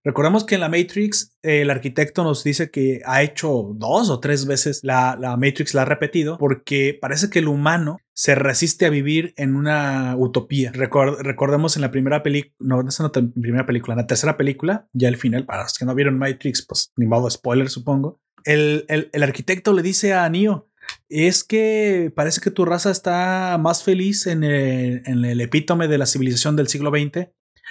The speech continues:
donde tienen un montón de problemas, donde tienen que trabajar horas largas en, en oficinas, pero parece que eso los hace felices. Los hace felices los retos diarios.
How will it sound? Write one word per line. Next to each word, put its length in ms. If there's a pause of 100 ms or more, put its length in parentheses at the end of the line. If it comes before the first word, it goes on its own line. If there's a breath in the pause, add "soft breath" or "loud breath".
(180 loud breath)
donde 180
tienen 220
un 60
montón 200
de 80
problemas, 600
donde 160
tienen 160
que 100
trabajar 500
horas 280
largas 340
en, 180 (360 loud breath)
en 140
oficinas, 840
pero 240
parece 240
que 80
eso 180
los 160
hace 140
felices. 540
Los 120
hace 200
felices 640
los 240
retos 320
diarios. 440